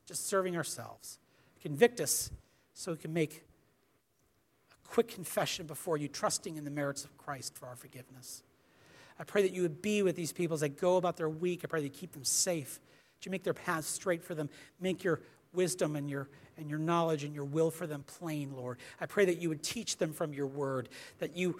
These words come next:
as they read the scriptures, that they would just, the words would just jump off the page, that you would transform their hearts and their minds, their minds would be renewed,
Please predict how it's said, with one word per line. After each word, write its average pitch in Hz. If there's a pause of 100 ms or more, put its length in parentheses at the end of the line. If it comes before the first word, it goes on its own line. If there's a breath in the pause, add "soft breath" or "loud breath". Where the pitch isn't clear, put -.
(140 loud breath)
as 165
they 170
read 196
the 175
scriptures, 185
that 170
they 180
would 170
just, -
the -
words 185
would 160
just 139
jump 196
off 202
the 208
page, 156
that 139
you 143
would 135
transform 196
their 185
hearts 156
and 151
their 151
minds, 131 (320 loud breath)
their 143
minds 180
would 175
be 185
renewed, 127